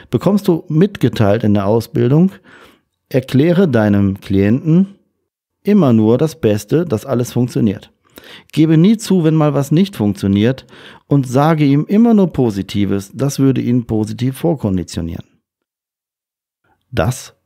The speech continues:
möchte ich nicht. Ich sage grundsätzlich, es gibt Menschen, die reagieren auf Hypnose unheimlich gut und es gibt Menschen, die reagieren weniger gut.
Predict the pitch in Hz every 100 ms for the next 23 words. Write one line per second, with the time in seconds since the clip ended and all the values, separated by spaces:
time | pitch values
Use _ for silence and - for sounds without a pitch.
0 | - 104 98 - - 120 - - 95 85
1 | - - - - - - - - - 180
2 | 190 - 143 143 131 139 151 - 95 -
3 | - - - - - - - 87 82 -
4 | 80 85 92 113 147 - - - _ _
5 | _ _ 101 90 92 90 82 101 92 95
6 | - 80 80 82 80 71 58 65 - -
7 | 220 147 107 82 - 98 170 - _ _
8 | _ - 156 175 - 139 - 98 87 -
9 | 135 156 - 104 98 98 107 160 170 143
10 | 160 107 85 78 -